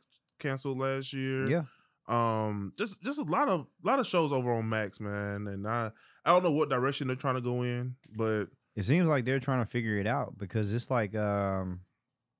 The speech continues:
Speaker 2: yeah, every, every show after Insecure, like, just doesn't last. And, and, you know, even with Insecure, it's one of them shows that, like you said, in between seasons, it, it took fucking forever. You know,
Speaker 1: Right.
Speaker 2: which maybe that's just a new way of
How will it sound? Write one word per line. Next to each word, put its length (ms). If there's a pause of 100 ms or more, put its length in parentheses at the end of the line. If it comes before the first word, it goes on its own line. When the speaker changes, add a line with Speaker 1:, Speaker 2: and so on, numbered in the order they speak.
(280)
Speaker 2:
yeah, 240
every, 320
every 180
show 260
after 280
Insecure, 640
like, 240
just 200
doesn't 400
last. 380
And, 180
and, 120
you 60
know, 100
even 180
with 140
Insecure, 480
it's 100
one 120
of 40
them 120
shows 340
that, 260 (640)
like 180
you 80
said, 200
in 160
between 320
seasons, 440
it, 280
it 200
took 220
fucking 280
forever. 420
You 160
know, 80
Speaker 1:
Right. 80
Speaker 2:
which 200
maybe 260
that's 200
just 300
a 60
new 200
way 300
of 300